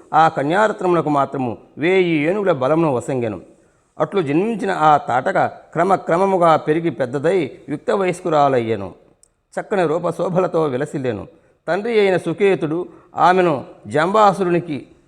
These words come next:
జాంబాసురుని కుమారుడైన సుందునకు ఇచ్చి వివాహము చేసెను. కొంతకాలము తరువాత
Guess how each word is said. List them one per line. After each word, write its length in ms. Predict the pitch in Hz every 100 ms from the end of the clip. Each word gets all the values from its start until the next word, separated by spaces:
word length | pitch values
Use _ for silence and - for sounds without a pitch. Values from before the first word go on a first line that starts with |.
| -
జాంబాసురుని 680 | 123 170 202 214 208 196 185
కుమారుడైన 560 | 170 165 202 196 180 160
సుందునకు 520 | 156 175 202 185 165
ఇచ్చి 280 | 151 - 143
వివాహము 500 | 127 147 165 165 147 135
చేసెను. 320 | 110 104 87 _ _ _ -
కొంతకాలము 600 | 170 170 170 147 175 190
తరువాత 600 | 170 151 135 123 120 139